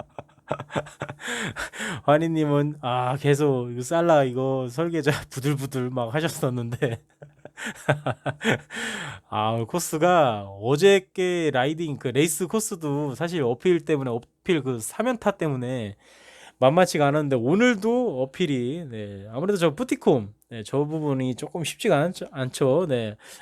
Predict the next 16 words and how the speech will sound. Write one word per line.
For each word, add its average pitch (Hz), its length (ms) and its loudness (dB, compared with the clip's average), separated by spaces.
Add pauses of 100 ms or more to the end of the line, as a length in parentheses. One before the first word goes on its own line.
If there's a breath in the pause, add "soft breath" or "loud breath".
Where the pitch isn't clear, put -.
아케드콤 190 500 0
같은 185 280 2
경우는 180 840 0
그래도 208 440 2
조금 156 380 -4
샤방하게 190 440 0
올라갈 127 300 0
수 139 100 -8
있는데, 110 460 -6 (680 loud breath)
네, 101 400 -8
뿌티콤은 165 600 0
좀 120 240 -8
사실 147 380 -4
좀 120 140 -10
쉽지 202 320 0
않죠. 135 600 0